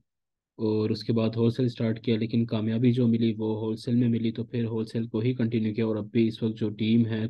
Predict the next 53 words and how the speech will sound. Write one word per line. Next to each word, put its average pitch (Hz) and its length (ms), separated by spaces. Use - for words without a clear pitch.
colleagues 113 440
हैं, 110 120
बाकी 117 220
सब 107 220
लोग 107 220
हैं, 110 100
तो 110 100
हम 113 180
wholesale 110 380
में 107 180
ही 123 180
expertise 107 580
रखते 101 200
हैं 107 80
और 107 60
होलसेल 107 380
की 120 180
ये 117 80
basically 110 320
internship 107 480
है। 104 160
अच्छा, 156 160
ये 170 60
जो 180 80
हमारा 160 360
इंट्रो 139 240
लेक्चर 131 320
होता 127 180
है, 127 200
इसका 147 240
पर्पस 151 340
ये 135 80
होता 143 180
है 139 80
कि 147 100
आप 135 120
लोगों 135 120
को 147 100
बताया 123 320
जाए 123 220
इस 123 180
इंटर्नशिप 123 440
में 127 80
हम 120 140
क्या 117 200
करने 127 240
वाले 117 240
हैं, 123 160
किस 123 180
तरह 123 260
करने 127 260
वाले 113 240
हैं 117 160